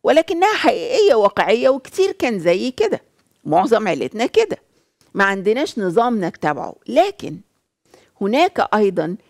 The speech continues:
ال-، نظام التربية الإسلامية اللي بتكون تابعة لفكر معين، زي فكر الإسلام، الإخوان والسلفيين و، آه،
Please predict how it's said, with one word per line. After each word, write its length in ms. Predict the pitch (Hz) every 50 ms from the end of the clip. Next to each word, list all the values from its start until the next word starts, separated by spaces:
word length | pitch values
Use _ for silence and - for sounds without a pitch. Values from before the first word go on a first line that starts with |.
| _ _ _ _ _ -
ال-، 240 | 190 180 165 156 - _ -
نظام 420 | 185 185 180 175 233 269 320 311 240
التربية 500 | - - - 165 170 170 185 233 240 220
الإسلامية 760 | 180 - - 165 - 175 170 170 185 202 214 208 202 180 - - - -
اللي 260 | 185 185 180 175 165
بتكون 580 | 156 160 156 - - - 262 269 262 254 233
تابعة 640 | - - 185 165 165 165 220 226 214 196 202 196 - _ _ _ _ _ _ -
لفكر 720 | - 165 175 180 185 190 - - 233 220 220 _ - - - - - _ _ _ -
معين، 640 | - - 170 165 156 143 - - 131 123 - 151 - _ _ _ _
زي 280 | - 208 240 240 220 233
فكر 280 | - 233 202 - 175 135
الإسلام، 580 | - - - - - - 165 170 170 170 160 - -
الإخوان 600 | 175 160 143 - - - - 160 175 175 175 170
والسلفيين 1000 | 160 131 143 - - 113 107 151 - - - 101 156 170 190 208 202 190 185 175
و، 140 | 165 156 151
آه، 300 | 151 151 151 147 143